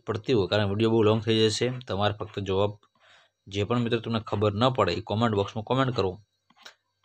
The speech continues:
જેથી એ વીડિયોમાં તમને વ્યવસ્થિત રીતે સોલ્યુશન આપી શકીએ. તમામ પ્રશ્નો મિત્રો અહીંયા અમે સોલ્વ કરેલા છે, જે તમે દેખી શકો છો. સાદુ રૂપના દાખલા છે, બહુ સરળ છે મિત્રો, તમે દેખી શકો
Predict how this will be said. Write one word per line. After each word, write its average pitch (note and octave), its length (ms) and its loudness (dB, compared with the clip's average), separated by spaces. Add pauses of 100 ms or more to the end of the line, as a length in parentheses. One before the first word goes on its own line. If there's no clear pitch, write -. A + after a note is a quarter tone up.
(260)
જેથી G#2 300 -2 (840)
એ B2 80 -4
વીડિયોમાં A2 380 2
તમને G#2 320 -2
વ્યવસ્થિત G2+ 360 -2
રીતે G2+ 160 -2
સોલ્યુશન G2 380 -4
આપી G#2 280 -6 (440)
શકીએ. G2+ 320 -10 (540)
તમામ B2+ 200 0
પ્રશ્નો A#2 300 0
મિત્રો G#2 180 0
અહીંયા G2+ 180 0
અમે G2 120 -8
સોલ્વ A2 140 -4
કરેલા B2+ 300 2
છે, B2 180 -6 (360)
જે - 100 -20
તમે G2+ 140 -4
દેખી G2 260 -6
શકો - 260 -10
છો. - 120 -16 (3250)
સાદુ G#2 240 0
રૂપના G#2 300 -4
દાખલા F#2+ 360 0
છે, F#2+ 120 -2 (1000)
બહુ G#2 160 0
સરળ F#2+ 300 -2
છે - 140 -10
મિત્રો, G2+ 260 -6
તમે G2 160 -12
દેખી F#2 260 -6
શકો - 300 -10